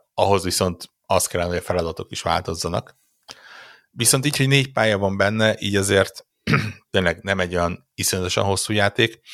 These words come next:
Ha a négy pályát befejezted, akkor megnyílnak a pályáknak egy-egy ilyen alternatív verziója, ami kicsit több kihívást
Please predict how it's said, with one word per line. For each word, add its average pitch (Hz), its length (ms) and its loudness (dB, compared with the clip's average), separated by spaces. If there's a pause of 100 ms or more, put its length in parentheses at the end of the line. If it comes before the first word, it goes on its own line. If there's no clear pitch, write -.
(280)
Ha 107 140 4
a 107 60 6
négy 123 260 2
pályát 101 300 2
befejezted, 98 680 0
akkor - 340 0
megnyílnak 92 760 -2 (400)
a - 60 -4
pályáknak 92 640 -2 (140)
egy-egy 95 760 -2
ilyen 85 520 -6
alternatív 87 680 -2
verziója, 85 640 0
ami 85 280 -2
kicsit - 280 -10
több 82 200 -8
kihívást - 680 -2